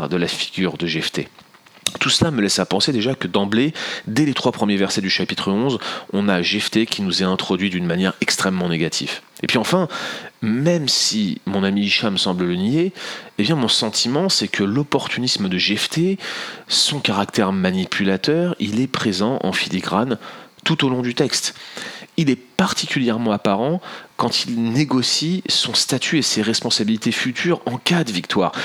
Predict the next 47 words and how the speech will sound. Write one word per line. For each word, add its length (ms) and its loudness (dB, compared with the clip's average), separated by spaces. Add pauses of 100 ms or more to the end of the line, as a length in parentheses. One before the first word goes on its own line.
(120)
Je 80 -2
veux 60 2
dire, 180 4
il 80 0
n'est 100 2
pas 140 2
simplement, 840 2
le, 100 4
le 140 2
texte 260 0
ne 60 0
permet 220 4
pas 100 0
de 60 -8
penser 220 -2
ça, 220 2
il 140 -2
n'est 80 2
pas 180 0
simplement 840 0 (440)
en 100 2
train 300 0
de 100 0
négocier 540 2
un 80 2
statut 400 -2
de 120 0
chef 400 0
juste 260 -2
pour 180 0
les 100 2
conduire 540 0
à 80 2
la 60 2
victoire. 420 0 (320)
Ce 120 0
qu'il 120 -4
est 40 4
en 60 2
train 160 -2
de 40 -2
négocier, 360 2
c'est 220 -2
un 60 -2
statut 460 0
de 120 0
leadership 680 0